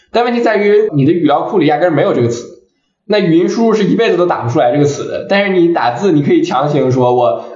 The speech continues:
摁这几个键，他如果觉得你这个几个键摁得非常确定，然后呢，他就会把你这个想打这个词显示出来。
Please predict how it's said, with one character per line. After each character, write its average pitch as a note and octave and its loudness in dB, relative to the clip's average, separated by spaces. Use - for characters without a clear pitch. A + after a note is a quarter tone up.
摁 E3+ 2
这 D#3+ 2
几 B2 -2
个 A#2+ 2
键， B2 0
他 - -2
如 G3+ -2
果 F#3+ 0
觉 D3 2
得 E3 2
你 D#3 2
这 C#3 2
个 E3+ 2
几 C3 -4
个 B2+ 2
键 D#3 0
摁 - 0
得 D#3+ 0
非 F#3 0
常 C#3 -4
确 F3 0
定， D#3+ 0
然 A#2 0
后 D3 -2
呢， D3+ -2
他 D#3 2
就 E3 2
会 F3+ -2
把 C3+ -2
你 B2+ -2
这 D3 2
个 C#3+ 2
想 B2 0
打 A2+ -4
这 A#2+ -6
个 A#2+ 0
词 A#2 -6
显 C#3+ -2
示 B2 0
出 - -4
来。 - -6